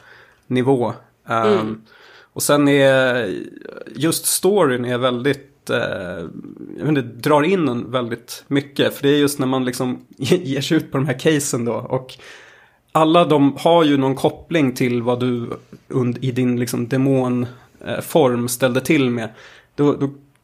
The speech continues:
Speaker 1: då får man liksom se vad man har gjort i såna här flashbacks. Och det, ni får tänka typ, eh, Bob i Twin Peaks. Det är så här liksom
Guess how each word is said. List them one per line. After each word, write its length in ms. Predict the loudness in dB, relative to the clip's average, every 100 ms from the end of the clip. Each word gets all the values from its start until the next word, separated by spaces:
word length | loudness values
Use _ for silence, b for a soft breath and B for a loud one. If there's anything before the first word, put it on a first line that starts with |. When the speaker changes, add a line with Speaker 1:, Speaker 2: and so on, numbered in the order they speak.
| _ _ _
Speaker 1:
då 240 | -10 -6
får 120 | 0
man 140 | 2 2
liksom 200 | 0 -2
se 280 | 2 4
vad 100 | 4
man 120 | 2 2
har 80 |
gjort 400 | 2 0 -4 -14
i 180 | -6 -6
såna 200 | -4 -6
här 120 | -6 -4
flashbacks. 600 | 0 0 0 -6 -8 -2
Och 60 |
det, 520 | 0 0 0 -6 -8 -4
ni 120 | -2
får 100 | 0
tänka 380 | 2 0 2 0
typ, 220 | 0 -2 -6 B B _ -12
eh, 260 | -6 -2 -2
Bob 460 | 2 4 4 2 -6
i 200 | -4 -4
Twin 280 | 0 0 2
Peaks. 560 | 2 2 0 -8 -8 -6
Det 80 | -2
är 40 |
så 100 | 0
här 60 | 0
liksom 400 | -2 -2 -4